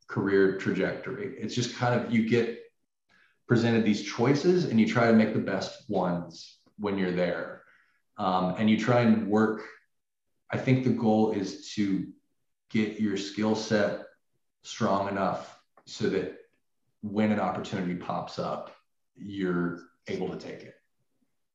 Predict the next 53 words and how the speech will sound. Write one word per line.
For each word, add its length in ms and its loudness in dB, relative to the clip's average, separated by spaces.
you 140 -4
know, 260 0
but 120 0
you 60 8
don't 160 8
really 160 10
get 100 6
to 80 2
determine 640 0
when 220 -2
or 80 -2
what 280 0
those 160 -4
opportunities 640 -4
always 600 -12
are. 680 0
And 120 4
there's 180 6
something 360 0
like 220 -2
the, 60 -4
the 440 -6
freelance 800 -2
on 500 -6
Overwatch. 600 -2
I 120 2
didn't 220 6
view 160 8
that 140 2
as, 120 -2
like, 140 -6
the 80 -4
next 400 -6
big 200 0
opportunity 520 -2
in 80 0
my 120 -4
career. 400 -6
I 40 2
was 80 -2
like, 140 -4
"Oh, 80 -2
that 80 -4
sounds 320 -6
interesting. 420 -6
I'll 100 2
do 120 -2
that 240 0
for 80 -10
just 200 -14
a 20 -20
few 180 -8
months." 480 -14